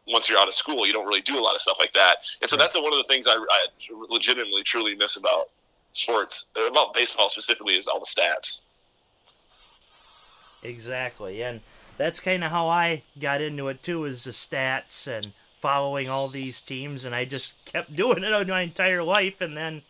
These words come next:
Speaker 2: I almost had to be forced to stop with this job, and sports said, or the world said,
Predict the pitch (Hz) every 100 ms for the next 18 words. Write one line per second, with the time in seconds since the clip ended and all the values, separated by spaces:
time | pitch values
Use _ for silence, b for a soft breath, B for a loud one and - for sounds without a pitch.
0 | b b b b b 151 190 196 185 -
1 | 196 170 165 165 190 190 - 156 127 -
2 | 185 160 165 165 135 151 165 - 117 110
3 | 117 135 127 123 120 - _ _ _ -
4 | 131 - - 160 170 - 175 151 139 -
5 | 139 123 _ b b b 147 165 185 165
6 | - 170 139